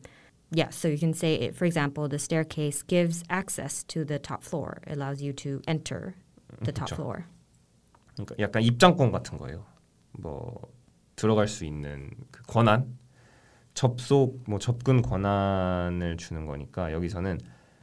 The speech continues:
Speaker 2: 어, family members, 그러면 가족들이 will gain access, 그, 그것에 대한 입장권 또는 접근권을 받을 거예요. 그럼 뭐냐?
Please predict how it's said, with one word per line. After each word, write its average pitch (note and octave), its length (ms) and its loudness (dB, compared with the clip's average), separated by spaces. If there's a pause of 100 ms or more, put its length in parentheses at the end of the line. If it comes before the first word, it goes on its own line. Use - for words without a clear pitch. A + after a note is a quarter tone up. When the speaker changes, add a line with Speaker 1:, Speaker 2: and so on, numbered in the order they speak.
(580)
Speaker 2:
어, D#2 240 -4
family E3+ 460 4
members, G#2+ 760 2
그러면 G#2 480 -2
가족들이 A2+ 880 0 (160)
will C#3 200 4
gain B2 300 4
access, - 520 -6
그, F2 680 -4 (540)
그것에 C#3 360 4
대한 A#2+ 280 6
입장권 C#3 1200 2
또는 A2+ 200 0
접근권을 G#2 1000 0
받을 F#2+ 380 -2
거예요. C2+ 440 -8
그럼 F2+ 160 -10
뭐냐? G2+ 380 -2